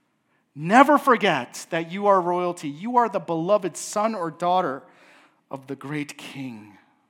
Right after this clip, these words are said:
And that should give you a boldness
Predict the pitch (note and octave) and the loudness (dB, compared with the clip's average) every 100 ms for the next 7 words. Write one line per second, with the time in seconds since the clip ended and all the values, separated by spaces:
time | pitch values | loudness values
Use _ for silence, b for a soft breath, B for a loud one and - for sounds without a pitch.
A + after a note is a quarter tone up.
0 | _ _ _ _ _ _ _ _ _ _ | _ _ _ _ _ _ _ _ _ _
1 | _ C3 C3 A#2+ - - E3+ - C#3+ D3 | _ -20 -14 -12 -10 -12 -12 -14 -14 -12
2 | C#3+ A#2+ - C3 C#3 A#2+ G#2+ - - - | -12 -12 -12 -12 -12 -14 -20 -20 -20 -20
3 | - | -20